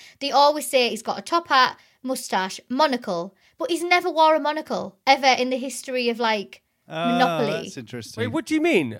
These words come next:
Speaker 3: He has worn a monocle.
Speaker 1: He's never worn a monocle.
Speaker 3: Wait, what do you mean? No, he
Speaker 1: Ever.
Speaker 3: definitely hundred percent has. I'm gonna Google it.
Speaker 1: No, it, honestly, Google it. He, he genuinely hasn't.
Speaker 2: But why is it called the Mandela effect?
Speaker 1: It's called the Mandela effect because lots of people remember seeing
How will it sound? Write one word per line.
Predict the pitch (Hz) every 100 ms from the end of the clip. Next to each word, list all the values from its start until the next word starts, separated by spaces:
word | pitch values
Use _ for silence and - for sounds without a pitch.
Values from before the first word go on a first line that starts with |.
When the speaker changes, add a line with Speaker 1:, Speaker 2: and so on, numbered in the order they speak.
| -
Speaker 3:
He | 202
has | 254
worn | 214 190
a |
monocle. | 160 139 131 107 101 _
Speaker 1:
He's | 294 269
never | 302 320 330 330 302
worn | 294 294
a | 277
monocle. | 277 277
Speaker 3:
Wait, | 254
what | 202 214
do | 254
you | 277
mean? | 208 - -
No, | -
he |
Speaker 1:
Ever. | 226
Speaker 3:
definitely | 320 285 226 226
hundred | 220 240 202
percent | 185 175
has. | 156 131 165
I'm |
gonna | 185 185
Google | 190 175 156
it. | -
Speaker 1:
No, | 302 370 381
it, | 554 - - _ -
honestly, | 359 415 381
Google | 339 359 349
it. | 294
He, | -
he | 294
genuinely | 277 320 349 320 285
hasn't. | 285 320 240 208 330 294
Speaker 2:
But | 185
why | 214 247
is | 233
it | 208
called | 233 196
the |
Mandela | 190 190 190 202 185 147
effect? | 117 - 110 101 - - _ -
Speaker 1:
It's |
called | - 349 359
the |
Mandela | 359 339 330 330 302
effect | 294 220 -
because | 240 277 254 247 _ _ _
lots | 277 320 339
of | 349 -
people | 339 349 339 214
remember | 220 247 254 285 285 240
seeing | 240 285 277 180 190 233